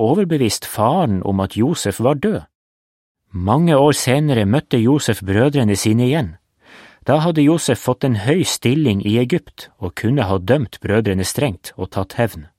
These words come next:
Brødrene hans var redde for at han kom til å gjøre akkurat det, selv om de var oppriktig lei seg for det de hadde gjort. Men Josef beroliget dem ved å si,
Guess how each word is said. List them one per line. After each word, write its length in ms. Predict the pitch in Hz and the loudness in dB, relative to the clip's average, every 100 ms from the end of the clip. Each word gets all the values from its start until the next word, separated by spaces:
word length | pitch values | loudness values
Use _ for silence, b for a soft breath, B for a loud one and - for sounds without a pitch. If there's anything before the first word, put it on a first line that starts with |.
| _ _ _ _ _ _ | _ _ _ _ _ _
Brødrene 480 | - 117 151 147 143 117 | 0 2 4 4 2 2
hans 160 | 123 104 | 0 0
var 220 | 104 104 | 0 2
redde 240 | 143 135 | 0 0
for 140 | 104 104 | 0 0
at 100 | 101 | 0
han 140 | 107 | 0
kom 160 | 139 131 | 0 0
til 160 | 120 | 0
å 80 | 127 | 0
gjøre 320 | 113 143 202 | 2 0 2
akkurat 420 | 95 101 - 87 - | 0 -2 -4 -8 -6
det, 120 | 85 71 b b b b | -8 -8 b b b b
selv 320 | - 101 139 | -4 -2 0
om 80 | 120 | -2
de 140 | 98 | 0
var 160 | 98 98 95 | 0 0 -4
oppriktig 500 | - 113 147 - 90 | -4 -6 -6 -6 -4
lei 220 | 92 127 | -2 -2
seg 240 | 117 - 85 | -4 -8 -8
for 120 | 98 | -6
det 160 | 98 110 | -4 -2
de 120 | 90 | -2
hadde 160 | 98 107 | -2 -2
gjort. 300 | 127 - - _ b b b b b b b b | -4 -8 -20 _ b b b b b b b b
Men 160 | 92 90 | -6 -2
Josef 480 | 107 131 - 107 | 0 0 -2 -4
beroliget 800 | - 104 104 123 151 120 95 95 | -2 -2 0 0 0 0 -2 -2
dem 220 | 95 92 90 | -2 -2 0
ved 160 | 101 | -2
å 20 | |
si, 300 | 107 127 117 | 0 0 0